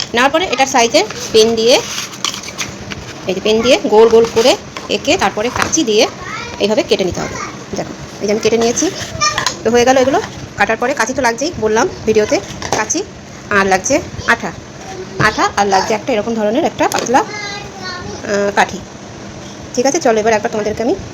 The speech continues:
দেখিয়ে দিই। কাগজটাকে আমি কীভাবে ভাঁজ করছি দেখে নাও। মিডিলে একবার, তারপরে আবার ঠিক এভাবে, মানে যতগুলো ভাঁজ করতে পারবে ততগুলো ভাঁজ করে নেবে। ঠিক আছে, আবার এখান থেকে তো আমি কেটে নেব। কী হলো?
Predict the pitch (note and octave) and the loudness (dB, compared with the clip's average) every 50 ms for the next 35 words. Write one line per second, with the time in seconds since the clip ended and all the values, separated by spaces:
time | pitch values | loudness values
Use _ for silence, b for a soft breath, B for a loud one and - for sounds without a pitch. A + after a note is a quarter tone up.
0 | - - G3 F#3+ F#3 - F#3 - - - - - - - - - - - - - | -10 -4 -2 -2 -2 -2 -4 -6 -8 -8 -12 -12 -14 -16 -14 -12 -12 -12 -12 -12
1 | - - - - - B3+ A#3+ A#3 C4 B3+ D4 C#4 C#4+ C#4 C#4+ C#4 B3+ B3 B3+ C4+ | -14 -14 -14 -14 -12 -10 -10 -10 -8 -8 -8 -8 -6 -6 -6 -6 -4 -4 -4 -4
2 | C4 A#3 A3+ - - B3+ B3+ - C4+ A#3 A3 A3 - B3 A#3 A#3 D4 - - - | -4 -6 -8 -10 -10 -10 -10 -10 -10 -8 -8 -8 -8 -10 -10 -10 -12 -14 -16 -18
3 | - - - - - - - - A3 A3 A3 A#3 A#3 A#3 A3+ - - A#3+ C4+ - | -18 -18 -18 -18 -18 -18 -16 -12 -10 -10 -8 -6 -6 -8 -8 -6 -6 -6 -6 -6
4 | - - - - - - - - - - - - - - - - - - - - | -8 -14 -18 -18 -18 -18 -18 -20 -20 -20 -18 -18 -16 -16 -16 -18 -18 -20 -20 -20
5 | - - - F#3+ F#3+ - - G#3 G3+ G#3+ G#3 G3+ G#3 A3 B3 C4 - - - - | -16 -12 -10 -8 -8 -8 -10 -12 -8 -8 -6 -4 -4 -6 -6 -8 -12 -18 -18 -16
6 | - G#3+ G3+ G#3 G3+ G#3+ G#3+ A3+ D4+ - - - - - - - - - - - | -14 -12 -10 -10 -8 -8 -8 -8 -10 -12 -14 -18 -20 -20 -20 -20 -20 -20 -20 -20
7 | - - B3 C4+ A3+ A3 G#3 G#3+ C#4 C4 A3+ A3+ C4+ C#4 G#3+ D4+ - - A3+ G#3+ | -12 -8 -6 -6 -4 -4 -4 -4 -6 -6 -4 -6 -6 -4 -6 -6 -8 -8 -12 -12
8 | - B3 A#3+ G#3+ G#3 G#3+ A#3+ E4 - - C4 G#3+ G3 A3 C#4+ C4 G#3 F#3 - - | -12 -10 -10 -10 -10 -10 -10 -10 -10 -10 -10 -10 -10 -10 -8 -6 -6 -6 -6 -8
9 | G3+ F3+ F3+ E3 - - - - - - - - - - - - - - - - | -10 -10 -10 -10 -12 -14 -16 -18 -20 -20 -20 -20 -20 -20 -20 -20 -20 -20 -20 -20
10 | - - - - - - - - - - - - - - - - - - - - | -20 -20 -18 -18 -18 -20 -20 -20 -20 -20 -20 -20 -20 -18 -18 -18 -20 -20 -20 -18
11 | - - - - - - - - A#3+ C4 C4 - D#4 F4 - - - - - - | -16 -16 -16 -16 -18 -18 -16 -10 -8 -8 -8 -8 -10 -14 -16 -18 -18 -18 -18 -18
12 | - - - A3+ G3+ F#3+ G3+ F3 F3+ - E3+ - - - - - B3+ A3 C#4 D#4+ | -16 -12 -8 -6 -6 -6 -6 -8 -10 -10 -12 -14 -16 -16 -14 -10 -8 -8 -8 -6
13 | - A#3+ G#3 G#3 F3+ D#3+ D#3 - - - - - - - - - - - - - | -6 -6 -4 -4 -4 -4 -6 -10 -16 -18 -18 -20 -18 -18 -18 -18 -18 -18 -18 -18
14 | - - - - - - - - - - - - - - - - - - - - | -18 -18 -18 -18 -16 -16 -16 -16 -16 -16 -18 -18 -18 -18 -18 -18 -20 -20 -20 -20
15 | - - - - - - - - C4+ C#4 B3+ G#3+ G3 | -18 -18 -18 -18 -18 -14 -8 -4 -2 -2 -2 -2 -4